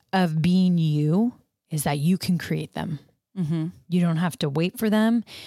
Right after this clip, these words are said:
Speaker 1: You don't have to have this moment come. You can go capture it and create it
Speaker 2: Right.
Speaker 1: and get a look back on it. And that is the beauty about being a human being. And so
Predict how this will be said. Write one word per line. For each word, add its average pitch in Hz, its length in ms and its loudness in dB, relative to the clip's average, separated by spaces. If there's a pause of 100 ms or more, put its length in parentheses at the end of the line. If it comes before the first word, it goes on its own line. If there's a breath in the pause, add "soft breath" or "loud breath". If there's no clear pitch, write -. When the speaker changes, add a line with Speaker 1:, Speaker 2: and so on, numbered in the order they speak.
(200 loud breath)
Speaker 1:
You 165 160 0
don't 165 220 2
have 147 240 -2
to 180 60 0
have 151 200 -2
this 156 180 -2
moment 160 360 -2
come. 180 320 0
You 185 220 4
can 208 240 0
go 175 240 2
capture - 480 -2
it 160 260 -2 (200)
and 160 280 0
create 151 380 -2
it - 220 -6 (340)
Speaker 2:
Right. 180 140 -2
Speaker 1:
and 180 80 2
get 170 120 2
a 165 40 2
look 151 220 -2
back 135 260 -4
on 73 120 -2
it. - 220 -6 (500 loud breath)
And 185 120 2
that 185 120 2
is 156 140 -4
the 175 100 -2
beauty 151 680 -2
about 156 240 -2
being 156 160 0
a 147 40 2
human 147 300 0
being. 147 480 -2 (120)
And 165 260 0
so 151 460 -2